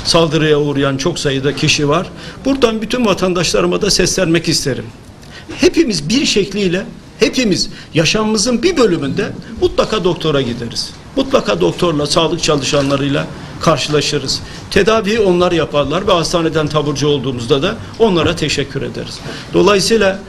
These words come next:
sağlık çalışanlarına şiddet asla kabul edeceğimiz bir olay değil. Daha doğrusu şiddeti kendi düşünce dünyamızın dışına çıkarmalıyız.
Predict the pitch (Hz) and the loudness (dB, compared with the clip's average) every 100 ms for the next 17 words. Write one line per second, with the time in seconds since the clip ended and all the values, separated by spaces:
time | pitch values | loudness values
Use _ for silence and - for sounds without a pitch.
0 | - - 160 165 190 - 160 147 156 147 | -12 -2 2 2 2 0 0 2 0 0
1 | 135 131 143 135 - - - 160 135 175 | 0 0 0 -2 -6 -8 -2 0 4 2
2 | 170 - - - 160 - 151 147 131 131 | 0 -8 -6 -2 0 0 0 0 0 -2
3 | 117 131 120 120 135 120 120 120 131 123 | 0 0 0 -2 -2 -2 -4 -4 -4 0
4 | 233 359 311 196 196 160 - - - - | 2 4 4 4 2 0 -4 -14 -2 0
5 | - 170 233 233 285 - - - - - | 2 2 2 2 0 0 -8 -18 -20 -20
6 | - - - - - 165 175 202 175 175 | -20 -20 -20 -8 0 0 0 0 0 2
7 | 185 196 165 170 151 147 143 175 147 135 | 2 2 2 2 2 2 2 2 2 0
8 | 151 139 - 127 117 117 117 - - | 0 0 0 -2 -2 -6 -4 -4 -4